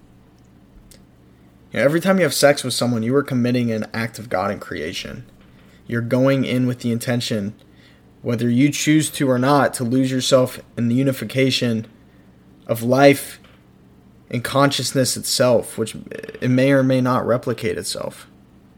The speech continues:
It's up to chance at this point, but you're literally creating a waypoint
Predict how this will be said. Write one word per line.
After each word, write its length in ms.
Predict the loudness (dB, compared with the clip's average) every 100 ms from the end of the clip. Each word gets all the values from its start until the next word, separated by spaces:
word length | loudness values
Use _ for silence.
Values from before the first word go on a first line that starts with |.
| -20 _ _ _ -20 -20 -20 -20 -20 -20 _ -20 -20 _ -20 -20
It's 100 | -2
up 120 | -2 -2
to 80 |
chance 420 | -8 -4 -4 -4 -8
at 100 | -6
this 160 | -8
point, 380 | -8 -8 -8 -10 -6
but 220 | -6 -8 -18 _ -20 _ _ -20 -20 _ -20 _ _ _ _ -14
you're 160 | -4 -2
literally 480 | 2 4 4 4 2
creating 440 | 0 0 2 2
a 40 | 0
waypoint 720 | 2 2 2 0 -4 -4